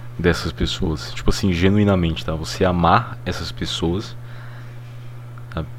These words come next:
Não importa o quão podres elas sejam, é, ao ponto de desejar que elas se convertam e se salvem,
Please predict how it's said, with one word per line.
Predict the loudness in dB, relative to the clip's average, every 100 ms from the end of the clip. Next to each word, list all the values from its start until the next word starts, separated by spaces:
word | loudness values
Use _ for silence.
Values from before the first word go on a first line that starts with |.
| -12 -12 -4
Não | 0 2
importa | 2 2 2 2
o |
quão | 0 -2 -2 4
podres | 6 6 4 2
elas | 2 0
sejam, | -4 -2 -2 -4 -8 -12 -12 -12 -12 -12 -10 -10 -10 -12 -12 -14 -14 -14 -10
é, | -8 -8 -4
ao | -2
ponto | -2 0 2 2 2 0 0
de | 2 2
desejar | 4 4 4 4 2 2
que |
elas | 2 0
se | -2
convertam | 0 0 2 0 0 -2
e |
se | -2
salvem, | -4 2 4 4 0 -2